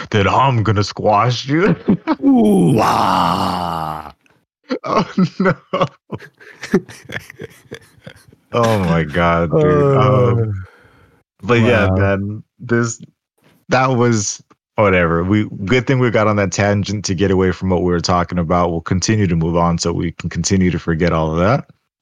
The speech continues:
Speaker 1: Um,
Speaker 2: Yeah, yeah. Let's, let's, let's not.
Speaker 1: There's some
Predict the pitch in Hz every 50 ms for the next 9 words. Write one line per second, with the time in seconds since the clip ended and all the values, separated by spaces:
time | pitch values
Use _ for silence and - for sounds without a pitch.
0 | _ _ _ _ _ - 87 85 80 104 104 101 95 92 90 90 87 85 85 82
1 | 82 80 80 78 76 - 85 82 82 78 76 76 73 73 73 73 85 90 87 78
2 | - - - - - - 92 85 80 - - - - - - - - - _ _
3 | - _ _ - - - - 82 78 - - - - - - - - - _ -
4 | - - - - - - - - _ _ _ _ _ _ _ - - 107 107 104
5 | 101 - 123 113 98 90 87 82 80 78 80